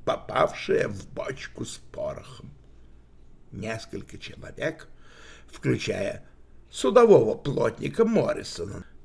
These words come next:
набросились на него, обезумев, нисколько не меньше, и стали мутузить его не только кулаками, но и всем,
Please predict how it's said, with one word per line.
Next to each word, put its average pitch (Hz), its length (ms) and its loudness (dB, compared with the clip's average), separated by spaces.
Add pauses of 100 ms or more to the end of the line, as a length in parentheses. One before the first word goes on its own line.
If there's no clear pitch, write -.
(320)
набросились 196 960 4
на 180 60 2
него, 117 460 0
обезумев, 101 960 -4
нисколько 127 1160 0
не 339 160 0
меньше, - 580 -2 (600)
и 180 160 6
стали 110 500 0
мутузить 147 760 0
его 98 280 -2
не 107 180 -2
только 113 520 -2
кулаками, 113 680 0
но 160 400 6
и 160 220 4
всем, - 540 -4